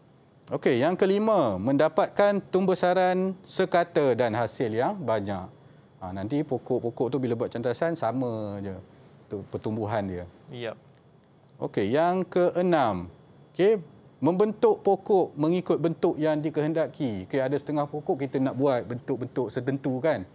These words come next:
Speaker 2: Mhm.
Speaker 1: Ha, contoh dia nak bentuk bulat ke?
Speaker 2: Bentuk arnab.
Speaker 1: Ha, bentuk arnab pun boleh ya.
Speaker 2: Ada
Speaker 1: Ha,
Speaker 2: ke, cikgu?
Speaker 1: ha. Ha?
Speaker 2: Ada kan?
Speaker 1: Ha, kalau itu biasa untuk tanaman hiasan.
Speaker 2: Oh, tanaman hiasan.
Speaker 1: Ya.
Speaker 2: Ya, ya, ya.
Speaker 1: Kalau tanaman makanan,
Speaker 2: Jarang.
Speaker 1: itu jarang.
Speaker 2: <laughs> Bukan jarang, saya tak ada,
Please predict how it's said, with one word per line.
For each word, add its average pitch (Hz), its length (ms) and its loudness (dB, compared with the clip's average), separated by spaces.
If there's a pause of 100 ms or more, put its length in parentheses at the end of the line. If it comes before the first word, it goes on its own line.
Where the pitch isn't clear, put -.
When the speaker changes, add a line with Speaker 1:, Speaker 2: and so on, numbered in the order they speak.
Speaker 2:
Mhm. 139 320 -6
Speaker 1:
Ha, 98 160 -10
contoh 104 320 -4
dia 117 160 0
nak 101 160 -6
bentuk 101 160 -6
bulat 110 480 -2
ke? 120 400 0 (340)
Speaker 2:
Bentuk 120 240 -8
arnab. 139 460 2
Speaker 1:
Ha, 92 100 -6
bentuk 120 300 0
arnab 151 340 2
pun 175 140 2
boleh 165 240 4
ya. 170 140 2 (100)
Speaker 2:
Ada 202 80 6
Speaker 1:
Ha, 220 100 6
Speaker 2:
ke, 165 80 2
cikgu? 156 300 2 (260)
Speaker 1:
ha. 120 60 -4
Ha? 143 100 4 (140)
Speaker 2:
Ada 208 240 2
kan? 214 160 4
Speaker 1:
Ha, 202 80 -2
kalau 131 180 2
itu 160 140 2
biasa 190 240 4
untuk 160 180 0
tanaman 165 320 0
hiasan. 156 540 2
Speaker 2:
Oh, 202 80 4
tanaman 233 260 2
hiasan. 226 460 4
Speaker 1:
Ya. 175 240 6 (320)
Speaker 2:
Ya, 127 160 -8
ya, 117 160 -8
ya. 110 160 -10 (800)
Speaker 1:
Kalau 110 240 0
tanaman 123 320 0
makanan, 151 640 -2 (400)
Speaker 2:
Jarang. 151 400 4
Speaker 1:
itu 139 160 -2
jarang. 135 320 4 (120)
Speaker 2:
<laughs> 190 40 2
Bukan 180 160 4
jarang, 180 240 4
saya 233 160 2
tak 160 160 4
ada, 214 80 4